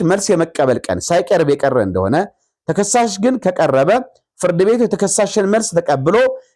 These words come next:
ቀጣይ ቀጠሮ የሚሰጥ ሲሆን፣ ከሳሽ ያልቀረበበትን ምክንያት አስረድቶ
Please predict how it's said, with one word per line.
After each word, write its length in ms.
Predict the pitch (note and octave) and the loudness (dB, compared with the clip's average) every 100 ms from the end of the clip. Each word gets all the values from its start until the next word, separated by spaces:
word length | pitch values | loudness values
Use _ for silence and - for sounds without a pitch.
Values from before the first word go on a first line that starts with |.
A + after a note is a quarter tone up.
| - | -4
ቀጣይ 360 | F#3 F#3+ G3+ G3 | -4 0 -2 0
ቀጠሮ 320 | F3+ F3 F3 D3 | 0 0 2 2
የሚሰጥ 460 | F3 G#3+ F3+ D#3+ | 2 0 0 -2
ሲሆን፣ 300 | - G3+ B3+ B3+ _ _ - | 0 0 0 -2 _ _ -6
ከሳሽ 220 | D#3+ G#3+ A3+ | -2 0 0
ያልቀረበበትን 720 | G#3+ A3 A3 A3 G3 A3 A3 | 0 0 2 2 0 0 0
ምክንያት 300 | G3+ G#3+ G3+ | 0 0 0
አስረድቶ 480 | F#3+ F#3 F#3 F3+ | 0 0 0 -2